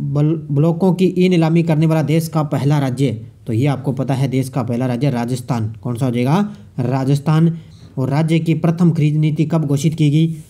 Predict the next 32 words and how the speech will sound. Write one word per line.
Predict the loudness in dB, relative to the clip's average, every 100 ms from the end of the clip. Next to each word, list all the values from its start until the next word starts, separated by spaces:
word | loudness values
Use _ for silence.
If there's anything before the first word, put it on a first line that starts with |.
| -20 -6 -2
राज्य | 0 0
की | 0 -2
प्रथम | 0 0 2 0
खनिज | 2 2 2
नीति | 2 0 -2
कब | 0 -2
घोषित | -2 -4 -2
की | -2 2
गई? | 2 2 -4 -14 -18 -2
उन्नीस | 2 2
सौ | 0
अठहत्तर, | -2 -6 -4 -4 -4 -10 -12
उन्नीस | -4 -2 0
सौ | 0 0 -2 -8 -20 -12
अठहत्तर | -4 -4 0 -2
में। | -2 -4 -8 -20 -20 -20 -20 -20 -20 -20 -10 0
बाड़मेर | 2 2 0
सांचौर | 2 2 4 2
बेसिन | 2 2 2
के | 2
मंगला | 2 2 2 0
तेल | 0 0
क्षेत्र | 0 0 0
से | 0 -2
खनिज | 2 2 2 2
तेल | 0 2
का | -2
उत्पादन | 0 0 0
कब | 0 -2
से | 0 0
प्रारंभ | 0 0 0
हुआ? | 0 -4 -8